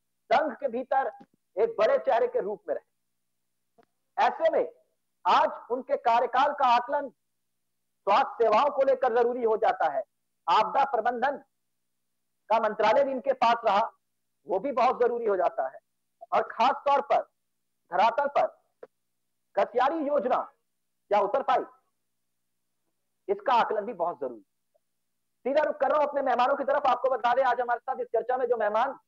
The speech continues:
जुड़ रहे हैं, उनसे आपका तारुफ करवा देता हूं। हमारे साथ सुजाता पॉल जुड़ चुकी हैं, जो कि कांग्रेस की प्रवक्ता हैं, कांग्रेस का चेहरा है। साथ ही साथ सीमा डोरा जी हमारे साथ जुड़ चुकी हैं, जो कि बीजेपी का चेहरा है। आप दोनों का बहुत बहुत स्वागत है।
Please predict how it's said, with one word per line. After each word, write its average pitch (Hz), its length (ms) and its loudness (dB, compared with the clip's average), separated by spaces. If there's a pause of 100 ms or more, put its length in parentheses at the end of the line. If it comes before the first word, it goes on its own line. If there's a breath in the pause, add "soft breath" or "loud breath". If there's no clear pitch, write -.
(300)
जुड़ 240 120 2
रहे 247 140 2
हैं, 254 220 -2
उनसे 214 300 -4
आपका 220 260 2
तारुफ 180 320 0
करवा 156 140 0
देता 139 200 -6
हूं। 240 80 -2
हमारे 226 160 0
साथ 262 200 0 (460)
सुजाता 196 340 2
पॉल 247 260 0
जुड़ 254 140 -6
चुकी 247 240 -12
हैं, 240 180 -6 (380)
जो 185 80 -4
कि - 120 -10
कांग्रेस 226 460 0
की 247 80 -6
प्रवक्ता 220 400 -4
हैं, 262 100 -6
कांग्रेस 196 380 -2
का 190 80 -4
चेहरा 180 280 0
है। 190 80 -2 (460)
साथ 220 100 2
ही 269 140 -6
साथ 254 220 0
सीमा 247 240 -6
डोरा 233 240 0
जी 247 80 -4
हमारे 240 180 0
साथ 190 120 -6
जुड़ 214 160 -6
चुकी 220 220 -12
हैं, 240 120 -4
जो 233 80 0
कि 226 140 -8
बीजेपी 220 480 -6
का 208 120 -2
चेहरा 165 280 -2
है। 175 180 -6 (380)
आप 233 160 4
दोनों 269 280 2
का 285 140 0
बहुत 226 220 2
बहुत 240 160 -2
स्वागत 220 400 0
है। 247 100 2